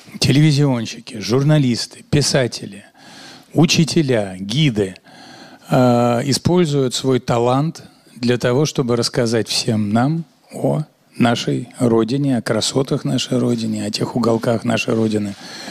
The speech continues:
где мы с вами ещё не были, но благодаря всем этим материалам обязательно побываем.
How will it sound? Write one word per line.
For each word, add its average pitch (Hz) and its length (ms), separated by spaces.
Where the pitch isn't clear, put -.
где 123 240
мы 117 100
с - 100
вами 113 280
ещё - 280
не 120 200
были, 156 340
но 127 400
благодаря 113 560
всем 110 260
этим 107 280
материалам 127 580
обязательно 113 640
побываем. 107 540